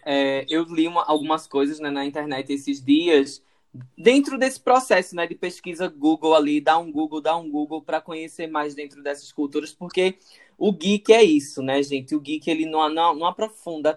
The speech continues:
tanto se-, é, os assuntos e tal, assim. Pelo menos o meu jeito de ser geek, eu só vou virando fã. E aí, é, assim, me fizeram entender que, que o, a figura do nerd, né,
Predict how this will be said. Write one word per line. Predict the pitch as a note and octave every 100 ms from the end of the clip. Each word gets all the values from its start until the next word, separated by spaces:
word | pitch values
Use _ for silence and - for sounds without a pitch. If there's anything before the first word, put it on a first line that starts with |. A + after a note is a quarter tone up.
| _
tanto | D3+ C3+ C3 C3+
se-, | C#3 - D#3
é, | C3+ B2+ C3 B2+
os | C3
assuntos | D3+ - - C#3 C3 C#3
e | C#3
tal, | C3+
assim. | C3 C#3+ - - _
Pelo | D#3 D#3+
menos | E3+ F#3 G3 _ _
o | D#3+
meu | D#3+ G#3+
jeito | F#3+ F#3+ G#3
de | F3+
ser | F3+ G3+ A3+
geek, | D#4 D4+
eu | E3+
só | F3 E3
vou | D#3
virando | E3+ F3+ E3+ F3+
fã. | G#3+ - C#3+ B2+ - _ _ _
E | D#3 F3+
aí, | G3+ F#3+ F#3 G3+ A3+ - -
é, | E3+ E3 E3 E3 D#3+ D#3
assim, | G#3 G#3 G3
me | G#3
fizeram | A3+ G#3+ G#3+
entender | A3 G#3+ B3 G3 F#3
que, | G3+ G3 G3 F#3+ _
que | F#3
o, | F#3 F#3 F3+ E3
a | F3
figura | F3 G3+ D#3 A3+
do | A3 F3
nerd, | D3+ D3+ F#3+ F#3
né, | D#3 C#3+